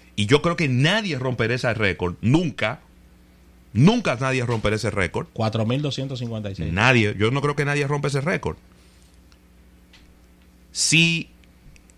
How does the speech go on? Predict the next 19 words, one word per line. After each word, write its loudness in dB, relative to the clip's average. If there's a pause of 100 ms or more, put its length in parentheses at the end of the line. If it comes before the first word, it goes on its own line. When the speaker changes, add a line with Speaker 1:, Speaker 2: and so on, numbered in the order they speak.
Speaker 1:
el 2
Salón -2
de -2
la -2
Fama -2
de -6
Cooperstown -2 (1300)
lo 4
perdona 0
y 2
lo 2
acepta, -4 (540)
se 2
enaltece -2
el -4
Salón -6
de -4
la -6
Fama. -12